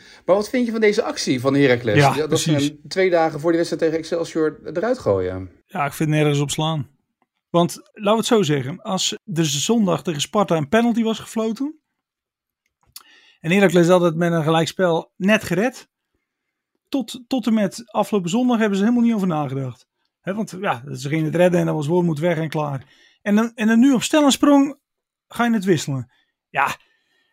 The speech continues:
Speaker 2: kijk, bij Sparta kon je nog zeggen, dat vond ik eigenlijk ook al, in die zin, als je dan, nou ja, kijk, als je dan iets doet, gooi je er dan meteen Fraser uit, hè, want toen ging het via de assistent.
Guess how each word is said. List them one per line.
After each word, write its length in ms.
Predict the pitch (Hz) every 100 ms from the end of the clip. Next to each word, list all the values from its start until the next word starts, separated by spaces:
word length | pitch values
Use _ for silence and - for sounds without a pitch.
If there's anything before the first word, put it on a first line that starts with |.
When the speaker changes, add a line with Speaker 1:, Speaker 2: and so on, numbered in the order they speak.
| _
Speaker 2:
kijk, 480 | - 180 180 - -
bij 140 | 185 165
Sparta 640 | - 247 240 170 165 202 _ -
kon 200 | - 208
je 80 | 185
nog 160 | 170 147
zeggen, 500 | 175 170 190 165 170
dat 160 | 156
vond 180 | - 165
ik 200 | 151 - _ _
eigenlijk 400 | 165 151 139 139
ook 140 | 147
al, 340 | 160 156 180 - _ _ -
in 180 | 143 147
die 140 | 160
zin, 360 | 143 151 160 -
als 220 | 156 139
je 60 | 147
dan, 180 | 147
nou 140 | 156 156
ja, 140 | 135
kijk, 200 | 127 156
als 100 | 165
je 60 | 170
dan 120 | 175
iets 140 | 160 143
doet, 200 | 160 -
gooi 180 | 170
je 60 | 156
er 60 | 151
dan 100 | 147
meteen 260 | 143 147
Fraser 400 | - 165 180 175
uit, 160 | 180 156
hè, 120 | 165
want 120 | 202
toen 80 | 156
ging 160 | 151 151
het 100 | 139
via 160 | 151
de 120 | 147
assistent. 500 | 165 - - 160 190